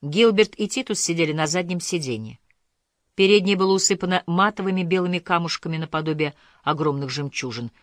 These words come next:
"Это что?" — спросил я. "Разбилось ветровое стекло, разве не помнишь?" — сказал Джеймс. "Ну что, Перегрин, поехали домой?" Машина с рёвом взяла с места в гору, развернулась, понеслась под гору.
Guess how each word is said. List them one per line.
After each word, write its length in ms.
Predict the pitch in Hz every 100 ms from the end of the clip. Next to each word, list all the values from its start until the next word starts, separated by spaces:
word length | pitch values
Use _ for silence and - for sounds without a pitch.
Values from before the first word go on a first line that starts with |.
| _
"Это 200 | 139 -
что?" — 220 | - 139
спросил 420 | 123 120 117 120 113
я. 180 | 113 - _ _ -
"Разбилось 480 | 175 170 196 190
ветровое 400 | 190 180 185 185
стекло, 360 | 180 190 180 151
разве 240 | 143 139
не 100 | 151
помнишь?" — 480 | 147 202 214 143 - _ _ _
сказал 400 | - - 147 139
Джеймс. 440 | 131 131 123 - - _ _ -
"Ну 80 |
что, 200 | - 226
Перегрин, 460 | 175 143 135 127 123 - _ _ _ _
поехали 420 | 143 180 262 233
домой?" 380 | 170 135 123 117 _ _ _ _ _ _ _ _
Машина 340 | 135 - 151
с 120 | 147 151
рёвом 220 | 147 143
взяла 280 | 139 139 135
с 120 | -
места 320 | 139 127 139
в 60 | 131
гору, 280 | 151 190 156
развернулась, 720 | 143 135 135 165 190 160 - _ _ -
понеслась 560 | 147 139 147 147 -
под 280 | - 135 117
гору. 280 | 120 110